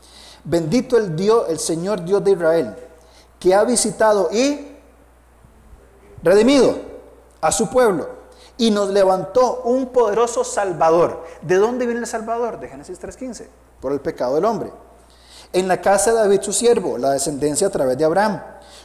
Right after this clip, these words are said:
como habló por boca sus santos profetas que fueron desde el principio, salvación de nuestros enemigos y de la mano de todos los que nos aborrecieron,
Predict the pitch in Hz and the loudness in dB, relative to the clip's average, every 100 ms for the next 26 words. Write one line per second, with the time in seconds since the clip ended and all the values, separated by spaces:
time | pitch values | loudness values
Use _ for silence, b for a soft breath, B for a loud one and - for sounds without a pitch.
0 | B 202 190 180 202 208 233 220 220 220 | B 2 4 4 4 2 2 2 2 -2
1 | 202 170 190 185 202 196 214 202 208 - | -2 0 0 0 -2 -4 -4 0 0 0
2 | 185 - - 165 170 165 180 175 190 - | -2 -4 -4 -2 -2 -4 -4 -4 -6 -4
3 | 208 160 113 - - B B B - 190 | -6 -8 -10 -12 -20 B B B 0 2
4 | 160 180 - 202 208 220 214 - 185 190 | 4 0 0 -2 0 0 -2 -4 -4 -4
5 | 165 160 214 180 120 - - B B 180 | -4 -2 0 0 -4 -8 -18 B B 2
6 | 180 165 160 175 190 196 185 180 185 185 | 4 4 2 0 0 -2 -2 0 0 -2
7 | - 175 165 160 139 151 160 143 101 | -6 -6 -4 -4 -4 -2 -2 -2 -6